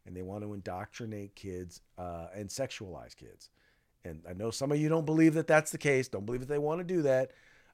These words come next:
uh, but that's what they're defending. Those are the policies that they've decided they wanna advocate and defend. And as such, uh, I'm sorry, you don't, you don't get a right to my, you don't, you don't get a right to, to my,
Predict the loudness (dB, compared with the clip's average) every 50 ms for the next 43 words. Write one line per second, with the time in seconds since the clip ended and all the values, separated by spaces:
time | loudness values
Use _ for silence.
0 | _ -4 0 0 0 0 -2 -4 -8 _ _ _ _ -14 0 6 10 10 12 12
1 | 12 10 8 4 -2 -6 0 4 4 4 4 2 0 -6 -4 0 0 0 0 0
2 | -2 -6 -6 -6 -6 -6 -6 -6 -8 -10 -14 -18 _ _ _ _ _ _ _ _
3 | 0 2 2 2 2 0 -2 -4 -6 -2 -2 0 0 0 -2 -6 -8 -8 -8 -8
4 | -8 -8 -6 -4 -4 -4 -4 -6 -8 -6 -4 -4 -4 -4 -6 -6 -6 -8 -10 -12
5 | -12 -12 -12 -12 -10 -12 -12 -12 -12 -12 -12 -12 -14 -16 -18 -16 -16 -14 -14 -14
6 | -16 _ _ _ _ _ _ _ _ _ -4 4 8 8 8 8 8 6 6 6
7 | 6 6 6 2 -4 -4 -8 _ _ _ _ _ -2 2 4 4 4 4 0 -2
8 | -6 -6 -6 -6 -4 -4 -4 -4 -2 -2 -4 -4 -4 -6 -6 -8 -10 -8 -6 -6
9 | -6 -6 -8 -8 -8 -8 -6 -6 -8 -8 -10 -12 -16 -18 -16 -14 -14 -14 -14 -16
10 | -20 _ _ -12 -10 -10 -10 -8 -6 -4 -4 -4 -4 -4 -6 -8 -6 -6 -8 -8
11 | -10 -12 -16 -20 -20 -18 -14 -12 -12 -12 -12 -12 -14 -16